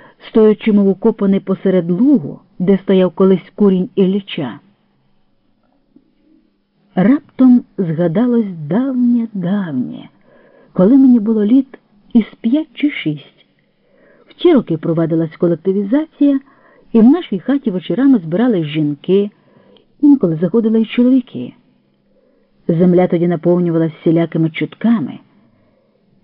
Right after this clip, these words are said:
Для віруючих небесною Божою карою, бо хтось із тут присутніх присягався,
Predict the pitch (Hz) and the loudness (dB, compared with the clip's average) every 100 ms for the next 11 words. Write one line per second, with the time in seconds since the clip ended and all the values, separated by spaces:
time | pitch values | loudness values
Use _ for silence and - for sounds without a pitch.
0 | - 196 247 277 277 262 - 247 - - | 0 2 4 4 4 0 0 -4 -4 -12
1 | - _ 196 214 185 262 285 - 226 214 | -20 _ 2 2 2 -4 -4 -4 -2 -2
2 | 165 233 233 214 208 214 233 175 139 123 | -2 -2 0 -2 -2 -4 -2 -6 -6 -10
3 | - _ _ _ _ _ _ 170 170 151 | -16 _ _ _ _ _ _ -4 -2 0
4 | 156 170 - 202 208 - 190 - 196 - | 0 -2 -2 0 0 0 -4 0 -4 -2
5 | 180 - 208 214 196 - 180 - 170 175 | -6 -2 -2 -2 -6 -4 -6 -2 -2 -2
6 | 156 151 196 | -6 -6 -6